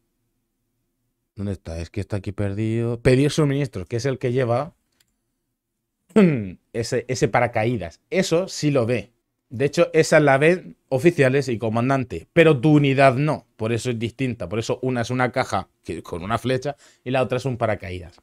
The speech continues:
Siguiente. "Oye, hazme nodos". Ujú. "Vale, pero, vale, pues es que aquí no me deja tirarlo el camión en el segundo sector.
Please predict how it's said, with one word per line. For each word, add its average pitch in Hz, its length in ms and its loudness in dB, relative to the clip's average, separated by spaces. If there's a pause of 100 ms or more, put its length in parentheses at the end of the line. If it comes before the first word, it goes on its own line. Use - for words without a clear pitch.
(380)
Siguiente. 147 560 0 (480)
"Oye, 180 400 4 (200)
hazme 196 260 4
nodos". 165 440 2 (160)
Ujú. 202 340 0 (300)
"Vale, 180 240 4
pero, 151 720 4
vale, 185 220 6
pues 143 420 0
es 160 140 0
que 220 80 0
aquí 226 140 0
no 247 100 2
me 233 100 0
deja 185 240 2
tirarlo 165 500 4
el 160 120 2
camión 165 340 0
en 160 140 -2
el 156 80 -2
segundo 160 340 -2
sector. 190 600 2